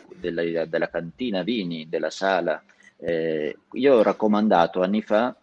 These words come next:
che a bordo ci sia almeno una quota rosa. Non per fare discorsi da maschilista o femminista, ma le, le ragazze,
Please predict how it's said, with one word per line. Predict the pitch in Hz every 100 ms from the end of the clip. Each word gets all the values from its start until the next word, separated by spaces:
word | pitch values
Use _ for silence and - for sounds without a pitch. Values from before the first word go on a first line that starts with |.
| _ _ _ _ - - - -
che | 110
a | 98
bordo | 101 110 107 120
ci | 117 107
sia | - 101 107 107 -
almeno | 98 95 104 113 127 131 120
una | 95 85
quota | - 80 78
rosa. | 76 69 76 78 _ _ _ _ _ _ _ _
Non | 110 139
per | -
fare | - 95
discorsi | - - 107 - 101
da | 85 82
maschilista | 85 80 - 85 104 - 87
o |
femminista, | - 80 78 76 71 - _ 76
ma | 80 98 87
le, | 101 95 90 -
le | 92 95
ragazze, | 92 113 95 - - 85